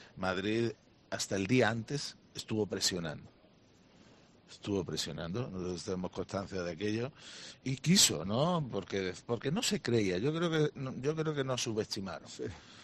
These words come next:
Speaker 1: Yo creo que subestimaron nuestra candidatura. Yo pienso que creyeron que, bueno, que el estadio, ¿no? Que tal, y, pero yo creo que no, no acertaron en esa, en esa, en ese diagnóstico, ¿no? Y yo sí os, les, les tengo que decir que lo que finalmente,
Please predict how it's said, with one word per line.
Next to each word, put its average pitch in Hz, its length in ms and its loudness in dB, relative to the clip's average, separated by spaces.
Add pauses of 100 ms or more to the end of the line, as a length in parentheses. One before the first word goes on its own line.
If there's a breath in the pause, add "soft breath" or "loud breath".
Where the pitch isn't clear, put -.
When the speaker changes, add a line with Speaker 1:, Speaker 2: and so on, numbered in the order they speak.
(180 loud breath)
Speaker 1:
Yo 107 180 0
creo 123 200 4
que 123 160 2
subestimaron 113 760 0
nuestra 110 260 -2
candidatura. 107 640 0
Yo 92 220 -2 (140)
pienso 101 320 -4
que 95 180 -2
creyeron 95 480 -2
que, 92 220 -4
bueno, 92 280 -4 (500 soft breath)
que 90 80 -8
el 87 60 -4
estadio, 107 800 4
¿no? 127 460 -2
Que 98 120 -4
tal, 123 440 6
y, 110 80 0 (460 soft breath)
pero 147 120 4
yo 165 140 2
creo 170 220 0
que 147 120 4
no, 139 200 0
no 135 120 2
acertaron 110 720 4
en 85 100 -8
esa, 80 640 -4
en 85 200 -8
esa, 82 420 -6
en 85 80 -8
ese 92 220 0
diagnóstico, 85 600 0
¿no? 98 220 0 (400 loud breath)
Y 104 160 4
yo 131 160 6
sí 185 160 6
os, 147 240 2
les, - 380 -2
les 92 180 -4
tengo 113 260 -2
que 110 80 0
decir 107 380 0
que 110 160 -2
lo 92 180 -2
que 90 340 -2
finalmente, 113 840 0